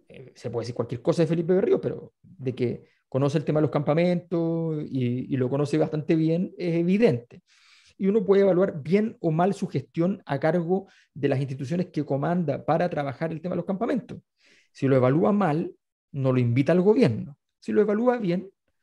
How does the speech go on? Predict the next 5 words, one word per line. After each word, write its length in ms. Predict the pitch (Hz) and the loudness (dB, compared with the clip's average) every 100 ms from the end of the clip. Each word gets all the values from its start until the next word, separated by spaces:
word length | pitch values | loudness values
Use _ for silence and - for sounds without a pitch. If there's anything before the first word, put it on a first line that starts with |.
| _ - | _ -4
lo 140 | 170 | 0
invita 420 | 160 156 190 156 | 2 0 0 0
al 80 | 135 | -2
gobierno. 340 | - 101 120 - _ _ _ _ _ _ _ _ _ _ _ _ _ _ _ _ | -4 -12 -14 -18 _ _ _ _ _ _ _ _ _ _ _ _ _ _ _ _
Entonces, 560 | 151 143 185 185 - | -4 2 2 4 2